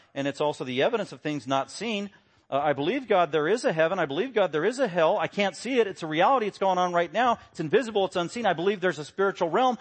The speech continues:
I believe there are demons and angels and Satan. I can't see it. But by my faith, I believe it.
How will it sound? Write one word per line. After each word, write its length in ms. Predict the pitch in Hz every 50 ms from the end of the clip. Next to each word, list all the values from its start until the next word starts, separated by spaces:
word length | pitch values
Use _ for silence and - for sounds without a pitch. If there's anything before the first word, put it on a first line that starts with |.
| - - _
I 80 | 165 165
believe 240 | 151 175 190 190
there 140 | 165 175 165
are 20 | 151
demons 480 | 127 - 196 254 262 247 226 214 165
and 100 | 160 156
angels 360 | 165 220 247 202 185 185 147
and 100 | 156 151
Satan. 280 | - 208 262 269 208 156
I 80 | - 151
can't 260 | - 208 226 208 202
see 220 | - - 277 294 285
it. 180 | 233 233 - _ _ _ _ _ _ _ _ _ _ _ _ _ _ _ _ _ _ _ _ _ _ _ _ _ _ _
But 160 | - 147 143 131
by 80 | 151
my 160 | 151 151 147
faith, 320 | 135 - - 175 165 - 143
I 80 | 131
believe 300 | 120 127 127 135 139 110
it. 100 | 104 -